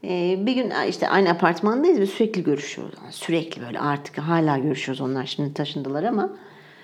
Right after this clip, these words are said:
annesi kolunu kırdı. Annesi de işte yetmiş küsur yaşlarında falandı. E, biz de dedik ki hani ziyarete gidelim. Annesi işte memleketinden geldi. Onlar da kalıyor falan.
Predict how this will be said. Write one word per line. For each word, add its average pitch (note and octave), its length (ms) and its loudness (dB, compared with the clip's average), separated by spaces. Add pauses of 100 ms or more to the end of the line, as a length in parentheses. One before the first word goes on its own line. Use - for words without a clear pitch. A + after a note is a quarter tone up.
(160)
annesi D4 380 2
kolunu A3 340 2
kırdı. F3 280 2
Annesi C#4 360 2
de F#3 120 6
işte - 220 -4 (200)
yetmiş G#3+ 500 -2
küsur - 220 -6
yaşlarında F3 480 0
falandı. F#3 580 -2 (880)
E, G#3+ 440 4
biz D4+ 160 2
de D4+ 100 6
dedik D4 240 2
ki C4 100 4
hani A3 120 4
ziyarete G#3 380 4
gidelim. D#3 320 0
Annesi D#3+ 380 0
işte D3 320 0 (100)
memleketinden D#3+ 840 0
geldi. B3 280 2
Onlar A3 380 2
da G#3+ 60 2
kalıyor D3+ 340 -2
falan. C#4+ 320 -2